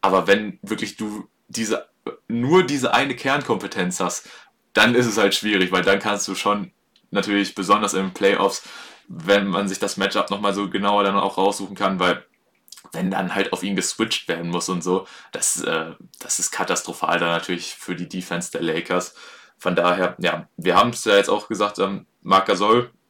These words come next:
sieht auf jeden Fall deutlich besser, stabiler aus.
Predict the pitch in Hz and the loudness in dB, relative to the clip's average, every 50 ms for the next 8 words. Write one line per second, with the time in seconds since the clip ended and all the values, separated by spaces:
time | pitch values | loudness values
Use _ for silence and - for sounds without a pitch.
0 | _ _ - - 98 - 101 - 113 101 98 - 101 98 92 104 101 95 104 95 | _ _ -8 -8 0 0 0 2 2 -2 0 2 2 2 4 2 0 0 -2 -12
1 | - - _ - - 110 - - 135 127 123 - - - 98 90 98 117 131 135 | -12 -14 _ -2 -2 -2 0 2 0 0 -2 -4 -4 -2 -2 -2 -2 -4 -2 -2
2 | 127 - - 120 135 135 131 - - _ | -2 0 2 0 0 0 -2 -8 -12 _